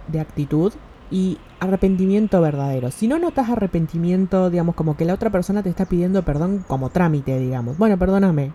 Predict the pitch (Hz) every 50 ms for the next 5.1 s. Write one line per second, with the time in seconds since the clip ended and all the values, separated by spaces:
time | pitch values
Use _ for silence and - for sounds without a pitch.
0 | - - 143 139 135 127 - - - - 139 139 151 160 - 175 - 165 143 -
1 | 170 165 170 175 175 170 160 156 151 156 151 156 156 156 160 151 - 156 147 151
2 | 156 156 151 147 147 143 - 143 147 151 156 156 143 147 143 139 135 131 - 147
3 | 151 147 151 151 143 139 139 147 151 156 170 170 170 175 170 - - - - -
4 | - - 165 156 147 156 170 156 - - 170 165 156 - 175 165 165 - 175 170
5 | 170